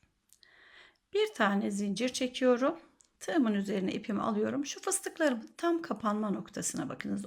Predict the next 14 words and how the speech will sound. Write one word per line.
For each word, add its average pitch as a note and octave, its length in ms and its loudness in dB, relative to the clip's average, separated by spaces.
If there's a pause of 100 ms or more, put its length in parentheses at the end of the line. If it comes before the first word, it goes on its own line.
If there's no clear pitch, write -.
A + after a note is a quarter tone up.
Ortaya F4 640 0 (340)
şu - 200 -12 (100)
göze C4 280 0
bakınız. A3+ 520 -4 (440)
Girerek A3 560 0
tığımın G3+ 440 0
üzerine F#3 380 -2
ipimi G#3 300 -4
aldım. C4 480 -4
Dört G4 280 -2
tane G#3+ 420 -2
trabzanım G#3+ 720 0
örüyorum. A#3 520 -4
Bir, - 460 -4